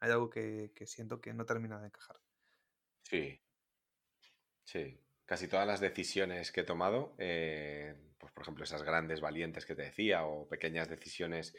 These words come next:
Speaker 2: que también son valientes, pero son más pequeñas que un,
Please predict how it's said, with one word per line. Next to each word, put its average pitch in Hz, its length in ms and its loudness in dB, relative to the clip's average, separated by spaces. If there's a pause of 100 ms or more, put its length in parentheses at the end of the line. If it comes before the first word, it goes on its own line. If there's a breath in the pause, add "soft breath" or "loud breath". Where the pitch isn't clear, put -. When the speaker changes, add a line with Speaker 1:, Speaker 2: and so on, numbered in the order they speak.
(220 loud breath)
Speaker 2:
que 87 80 -2
también 87 200 2
son 87 160 -2
valientes, 90 360 2
pero 80 140 -2
son 80 160 -4
más 82 140 -6
pequeñas 78 460 -6
que 80 160 -4
un, 76 340 -8